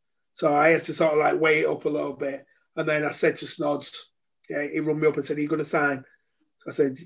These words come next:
"Yeah, yeah, I'm gonna come and try and help you out." So I had three years, three more years security rather than a year and not guaranteed to play, uh, and stuff.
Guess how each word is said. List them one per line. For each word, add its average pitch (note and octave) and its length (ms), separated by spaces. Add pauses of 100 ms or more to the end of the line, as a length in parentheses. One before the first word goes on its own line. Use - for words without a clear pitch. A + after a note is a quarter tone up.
(120)
"Yeah, C#3 400
yeah, C3+ 240
I'm C3 160
gonna C3 120
come C3+ 180
and B2+ 80
try C3 160
and C3+ 100
help B2 180
you C3 80
out." B2+ 240 (300)
So F3 180
I E3 120
had E3 220
three F3 300
years, D#3 320 (220)
three F3 120
more D#3 200
years D3 240
security D3 640 (240)
rather C#3+ 280
than C#3+ 320 (520)
a C#3 40
year C#3+ 400
and C#3 320
not D3+ 420
guaranteed D3 500
to - 80
play, C#3 500 (560)
uh, C3+ 320
and C#3 100
stuff. - 360